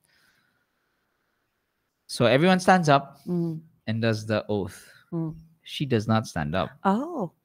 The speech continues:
Speaker 2: Because nga it's Sarah without, uh, honesty.
Speaker 1: No, no.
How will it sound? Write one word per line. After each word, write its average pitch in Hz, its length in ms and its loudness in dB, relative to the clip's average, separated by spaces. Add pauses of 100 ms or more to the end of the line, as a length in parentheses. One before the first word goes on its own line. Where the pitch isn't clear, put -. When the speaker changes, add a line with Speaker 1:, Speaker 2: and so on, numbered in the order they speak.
(140)
Speaker 2:
Because 339 300 8
nga 330 140 8
it's 339 120 2
Sarah 294 280 10
without, 269 360 6 (640)
uh, - 80 -6 (160)
honesty. 247 800 2 (400)
Speaker 1:
No, 160 140 8
no. 123 140 4